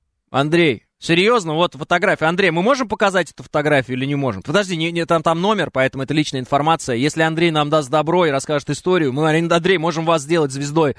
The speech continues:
нашего Ютуба сегодняшнего, э, нашего стрима. Скажите, Андрей, что случилось?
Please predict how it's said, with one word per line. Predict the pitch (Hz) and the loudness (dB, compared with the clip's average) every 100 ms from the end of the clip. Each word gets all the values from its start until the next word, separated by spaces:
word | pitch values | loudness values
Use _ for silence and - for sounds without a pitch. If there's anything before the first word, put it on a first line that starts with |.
| - - | -10 -4
нашего | 156 - 151 | -4 0 0
Ютуба | 143 139 165 143 120 | 0 0 0 0 -2
сегодняшнего, | - 117 107 104 - 101 101 _ _ - - _ _ | -4 -4 -4 -6 -6 -6 -8 _ _ -20 -20 _ _
э, | 110 110 107 107 104 | -6 -2 0 0 0
нашего | 120 120 127 | -2 -2 -6
стрима. | - 147 127 107 117 _ _ _ _ _ _ | 0 0 0 -6 -12 _ _ _ _ _ _
Скажите, | - 139 143 170 151 | -4 0 2 2 0
Андрей, | 135 135 | 0 -2
что | 139 | -2
случилось? | 127 147 - 190 135 | -2 -2 2 2 0